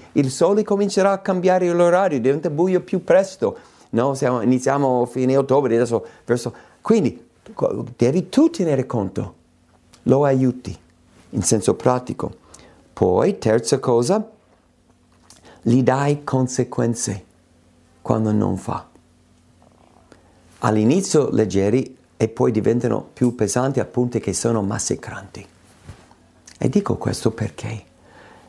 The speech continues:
se lui non è responsabile nella vita,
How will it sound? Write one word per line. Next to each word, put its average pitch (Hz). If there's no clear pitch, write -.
se 151
lui 226
non 156
è 143
responsabile 120
nella 135
vita, 123